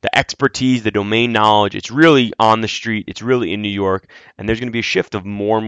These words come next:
more fintechs, um, coming to New York. How true that remains to be seen, uh, but,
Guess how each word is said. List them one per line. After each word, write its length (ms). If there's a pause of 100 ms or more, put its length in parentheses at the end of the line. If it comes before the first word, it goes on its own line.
more 140
fintechs, 680 (300)
um, 460 (320)
coming 280
to 140
New 100
York. 460 (1040)
How 260
true 380
that 200
remains 420
to 100
be 120
seen, 600 (280)
uh, 320
but, 420